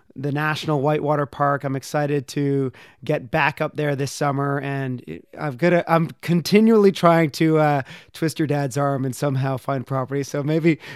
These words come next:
maybe somewhere I'll, I'll, I'll bu-, be buying something s-, sooner than later. But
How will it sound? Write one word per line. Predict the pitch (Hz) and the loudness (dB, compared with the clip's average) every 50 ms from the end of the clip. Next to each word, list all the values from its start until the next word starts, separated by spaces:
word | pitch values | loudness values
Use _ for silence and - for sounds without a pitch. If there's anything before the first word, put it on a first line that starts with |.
| - - - | -10 -2 0
maybe | 185 190 185 175 170 | 2 2 4 2 2
somewhere | - - 180 170 175 170 170 160 160 | 2 0 0 2 2 2 2 2 2
I'll, | 160 151 151 - | 2 0 0 0
I'll, | - 156 156 151 151 147 - - - | 0 0 0 0 0 -2 -4 -6 -4
I'll | - 151 147 | -2 -2 -2
bu-, | 135 113 - 156 - - | -2 -2 -2 -2 -2 -2
be | 139 - 156 160 | -4 -4 -4 -2
buying | 135 160 156 156 156 147 | 0 0 0 0 0 -2
something | - - 151 147 151 | -2 -4 -4 -4 -6
s-, | 123 - - - - | -8 -8 -12 -16 -14
sooner | - - - 185 185 185 180 175 | -10 -2 2 4 4 6 6 4
than | 165 165 151 | 4 2 2
later. | 147 143 143 139 139 143 | 0 0 -2 -2 -2 -2
But | 131 151 156 - | -2 -2 -2 -2